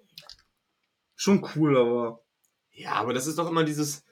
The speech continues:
Speaker 2: dieses Slime, weißt du, das ist
Speaker 1: Ja.
Speaker 2: eine, eine Schlange und das hatte doch Future auch schon.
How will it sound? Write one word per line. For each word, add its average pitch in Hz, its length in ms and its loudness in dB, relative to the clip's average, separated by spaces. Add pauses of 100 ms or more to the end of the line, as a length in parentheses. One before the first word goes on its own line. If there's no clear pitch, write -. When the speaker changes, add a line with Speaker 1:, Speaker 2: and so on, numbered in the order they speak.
(280)
Speaker 2:
dieses 110 300 -6
Slime, 104 580 -2
weißt 104 240 -4
du, 117 40 -6
das 104 120 -2
ist 107 220 -6
Speaker 1:
Ja. 117 360 -8 (220)
Speaker 2:
eine, 110 160 -2
eine 110 200 -6
Schlange 120 540 2
und 110 220 -4
das 104 140 -2
hatte 120 160 0
doch 110 120 0
Future 139 360 -2
auch 117 140 0
schon. 73 280 -10